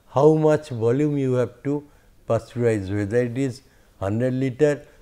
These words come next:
or, or one lakh liter or ten lakh liters, that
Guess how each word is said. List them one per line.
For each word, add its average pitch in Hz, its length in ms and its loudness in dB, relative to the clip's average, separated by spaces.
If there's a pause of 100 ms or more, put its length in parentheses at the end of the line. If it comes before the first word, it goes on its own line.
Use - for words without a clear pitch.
(140)
or, 107 340 -2
or 104 320 2
one 123 300 0
lakh 135 240 2
liter 143 400 -2 (340)
or 98 220 -2 (160)
ten 127 240 0
lakh 131 260 0
liters, 127 500 -6
that 120 360 -2